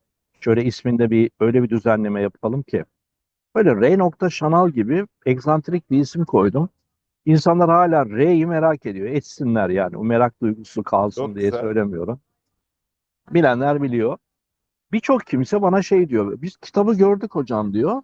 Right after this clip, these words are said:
Speaker 1: "Zannettik," diyor, "zannettik ki bu bir yabancı yazardır.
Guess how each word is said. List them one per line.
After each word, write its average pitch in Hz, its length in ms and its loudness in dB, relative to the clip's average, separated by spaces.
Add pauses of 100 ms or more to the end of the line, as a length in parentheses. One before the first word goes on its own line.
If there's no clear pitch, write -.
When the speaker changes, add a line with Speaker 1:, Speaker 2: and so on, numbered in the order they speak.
(500)
Speaker 1:
"Zannettik," 190 720 0
diyor, 170 340 2 (180)
"zannettik 175 580 -4
ki 143 120 -2
bu 147 120 2
bir 175 100 0
yabancı 147 680 0 (160)
yazardır. 104 840 -2